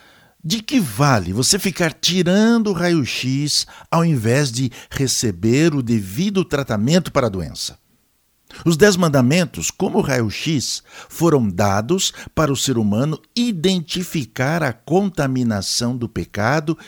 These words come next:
e da morte na própria vida. Cada indicação dos dez mandamentos são sintomas e não remédios. Quem faz dos dez mandamentos o próprio remédio morre do mesmo modo, longe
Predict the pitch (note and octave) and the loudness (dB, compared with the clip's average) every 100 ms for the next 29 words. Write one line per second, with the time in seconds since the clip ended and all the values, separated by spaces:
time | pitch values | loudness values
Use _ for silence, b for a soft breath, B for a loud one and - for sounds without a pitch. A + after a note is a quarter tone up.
0 | B C3+ G#2+ F2+ F#2+ A#2+ - - D3+ - | B -2 0 2 4 4 4 0 -2 -4
1 | B E3+ F#3 - E3+ F#3 G3+ A#2+ E2+ D#2+ | B -2 -2 2 6 6 4 -2 -6 -8
2 | - - _ _ _ _ - B B F3+ | -12 -18 _ _ _ _ -20 B B 2
3 | F#3 F#3+ F3 F3 C#3+ - B2+ - E2+ E2+ | 6 6 4 0 0 0 -2 0 -4 -4
4 | G#2+ G2 C#3 B2 A#2+ G2+ G#2 C3+ A2+ - | -6 2 2 4 0 0 0 0 -4 -12
5 | B B - F3+ F3 - - G3 F3 - | B B 0 0 2 0 2 2 0 4
6 | G#3+ G3+ G2+ - - - - _ - F3+ | 6 6 2 -2 -10 -12 -16 _ 0 4
7 | D3+ G3+ G3 F#3 G#3 G3+ E2+ - - _ | 6 4 4 2 0 -2 -6 -10 -14 _
8 | B B B B - G#3 E3 - F3 F3 | B B B B 0 2 2 0 0 0
9 | - - B C3 D3 A#2 C3 F#3 E3 D#3 | -2 -4 B -2 -2 0 2 2 2 0
10 | C#3 A#2 A2+ G2+ G#2 - E3 - D3+ F#3 | 2 4 2 0 -8 -2 -2 0 2 4
11 | - F3 C3+ A#2 C3 C3 F#2 - B A#2 | 4 2 2 2 2 0 -6 -10 B 0
12 | C3+ D3+ D3+ F3+ G3+ _ _ _ - G#3 | 6 8 8 4 0 _ _ _ 0 4
13 | A#3 D#4 C4 F#3+ G3+ A#2+ - b - E3 | 4 2 2 4 2 -2 -10 b 6 8
14 | F3 F#3+ G3 G3 | 10 8 2 -4